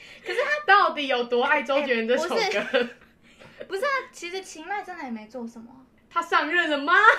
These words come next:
Speaker 2: <laughs> 他上去了吗？
Speaker 1: 不是啊，可是你，你想，就是以前高雄的，就是我是真的没听过他什么啊。只是两个人相较之下，你知道现在只能从相较之下选一个好像比较好的。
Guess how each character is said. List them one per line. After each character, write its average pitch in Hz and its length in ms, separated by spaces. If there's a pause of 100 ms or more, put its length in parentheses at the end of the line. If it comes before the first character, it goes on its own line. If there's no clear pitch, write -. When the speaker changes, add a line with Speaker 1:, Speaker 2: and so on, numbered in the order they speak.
(240)
Speaker 2:
<laughs> - 400
他 403 80
上 403 260
去 381 300
了 359 80
吗？ 311 320
Speaker 1:
不 359 60
是 415 80
啊， 480 180
可 339 100
是 392 180
你， 277 180
你 254 180
想， 233 320
就 294 100
是 302 160
以 226 160
前 220 300
高 233 240
雄 208 320
的， 202 240 (480)
就 285 100
是 262 220 (300)
我 226 200
是 285 180
真 262 140
的 247 80
没 214 220
听 214 240
过 208 180
他 196 140
什 226 160
么 - 80
啊。 - 240 (220)
只 277 100
是 302 80 (280)
两 240 260
个 247 120
人 226 160
相 254 360
较 226 280
之 214 240
下， 226 180
你 240 80
知 247 60
道 370 120
现 415 120
在 392 100
只 254 180
能 233 200
从 233 320 (300)
相 277 280
较 269 200
之 247 160
下 254 180
选 220 320
一 226 40
个 226 80
好 208 120
像 233 160
比 208 60
较 196 140
好 - 320
的。 - 100